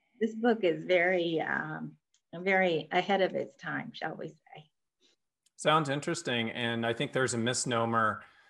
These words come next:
Speaker 2: with a lot of people around technology, because technology can actually be the enabler to help replace the performance review, the broken performance review, with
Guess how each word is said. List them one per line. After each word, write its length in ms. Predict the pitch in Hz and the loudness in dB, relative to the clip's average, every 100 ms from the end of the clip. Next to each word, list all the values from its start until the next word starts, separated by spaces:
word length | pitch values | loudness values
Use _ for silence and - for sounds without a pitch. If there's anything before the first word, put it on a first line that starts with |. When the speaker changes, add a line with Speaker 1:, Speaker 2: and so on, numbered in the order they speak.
| _ - | _ -6
Speaker 2:
with 140 | 135 | -2
a 60 | 123 | 2
lot 200 | 120 117 | 6 6
of 160 | 107 - | 4 -2
people 640 | 160 175 123 107 104 101 _ _ _ _ - | -2 0 2 2 2 -2 _ _ _ _ -6
around 640 | 123 120 120 117 117 117 - | 0 2 4 4 4 0 -4
technology, 720 | 135 120 151 170 160 120 117 | -2 2 6 8 6 4 0
because 320 | 110 - 117 | -2 -4 -8
technology 640 | - 117 - 120 127 120 113 | -4 -4 -2 0 2 0 -2
can 140 | 113 | -2
actually 320 | 107 104 117 | -2 -2 -6
be 160 | 104 104 | -4 -6
the 280 | 101 95 - | -6 -8 -10
enabler 800 | 131 113 107 117 120 110 98 95 - | -8 -6 -2 -2 -2 -2 -2 -4 -6
to 240 | 113 98 | -8 -8
help 360 | 90 110 104 107 | -4 -2 -2 -6
replace 500 | 104 - 143 208 - | -8 0 2 2 -2
the 100 | 107 | -8
performance 680 | 104 101 104 95 107 - | -10 -8 -6 -6 -8 -8
review, 500 | 107 98 101 98 98 98 | -8 -6 -6 -6 -6 -8
the 60 | |
broken 440 | 113 127 120 123 113 | -2 2 2 0 -6
performance 520 | 107 - 104 101 90 | -8 -6 -6 -6 -6
review, 320 | 107 95 95 | -8 -6 -6
with 200 | 95 95 | -4 -6